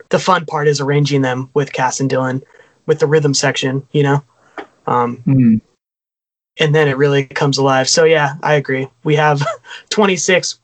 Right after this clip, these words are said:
Speaker 1: rough, random songs with hopefully finished lyrics. That's <laughs> before I would come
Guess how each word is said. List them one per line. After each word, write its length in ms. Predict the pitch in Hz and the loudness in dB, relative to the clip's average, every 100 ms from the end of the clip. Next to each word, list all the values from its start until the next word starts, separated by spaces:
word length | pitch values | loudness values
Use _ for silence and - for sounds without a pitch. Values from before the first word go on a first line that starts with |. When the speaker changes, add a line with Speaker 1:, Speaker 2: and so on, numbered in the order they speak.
| _ | _
Speaker 1:
rough, 400 | 151 156 151 151 | -4 0 0 -2
random 580 | 143 143 143 143 135 135 _ - | -2 0 2 0 0 -4 _ -10
songs 520 | - 165 147 147 143 | -2 0 2 2 0
with 300 | 143 139 - _ _ _ _ _ _ _ _ | 0 -4 -6 _ _ _ _ _ _ _ _
hopefully 580 | - 202 160 - 175 160 | -2 0 0 -4 -2 -2
finished 420 | 143 156 147 - | 0 0 0 -2
lyrics. 440 | 139 131 143 - - _ | -2 0 -2 -4 -8 _
That's 420 | 160 170 - - _ _ _ _ _ | 0 0 -2 -14 _ _ _ _ _
<laughs> 120 | 160 190 - - - - _ | -4 -4 -4 -20 -20 -20 _
before 680 | 147 185 - 175 185 202 208 - | -2 -2 0 0 4 4 2 0
I 120 | 165 | -2
would 180 | 170 156 | -2 -4
come 480 | 170 165 160 160 | 0 2 0 -2